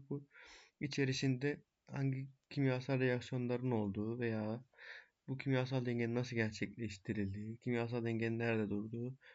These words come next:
tüm matematiksel işlemler bu konsepte yapılacak arkadaşlar. Yani lise kimyasından belki biraz aşinayız ama daha çok çeşitlenip budaklanacak, belki biraz zorlaşacak.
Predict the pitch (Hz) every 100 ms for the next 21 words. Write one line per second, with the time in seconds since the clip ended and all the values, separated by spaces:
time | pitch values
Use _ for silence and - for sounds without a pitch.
0 | _ - 170 127 117 113 110 117 143 -
1 | 117 120 151 151 _ _ _ - 147 131
2 | 110 120 113 135 135 147 143 143 139 135
3 | 143 139 - 143 - _ _ - - -
4 | - _ _ 117 110 113 - _ _ -
5 | - 160 160 - 160 151 151 156 143 165
6 | 156 156 156 156 156 151 147 135 160 147
7 | 131 170 175 175 - _ _ _ _ -
8 | 180 135 143 139 139 135 120 127 131 131
9 | 131 - 113 113 110 117 120 120 123 123
10 | 117 113 110 110 - 104 131